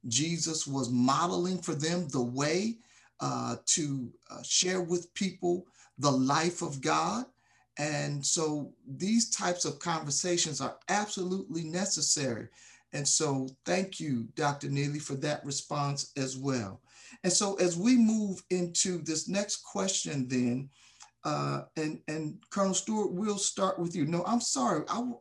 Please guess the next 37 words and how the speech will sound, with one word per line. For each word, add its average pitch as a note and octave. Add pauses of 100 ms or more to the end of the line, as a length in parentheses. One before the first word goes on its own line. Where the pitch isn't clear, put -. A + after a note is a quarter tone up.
I B3
would G#3
ask G#3
for F3+
you, F#3+
sir, C#3
to C#3
also F3
respond B2+ (320)
to D3+
that C3+
same D3+
question. C#3 (320)
How F#3
do G3+
we G#3
close F3+
the D#3
gap D#3+
of C#3+
the C#3
racial D#3
divide C3
between C3
law D3
enforcement C#3+
professionals C#3
and C3 (340)
people D#3+
of E3+
color? A3
How D#3
do F3
we F3
do D#3+
that, B2+
sir? G#2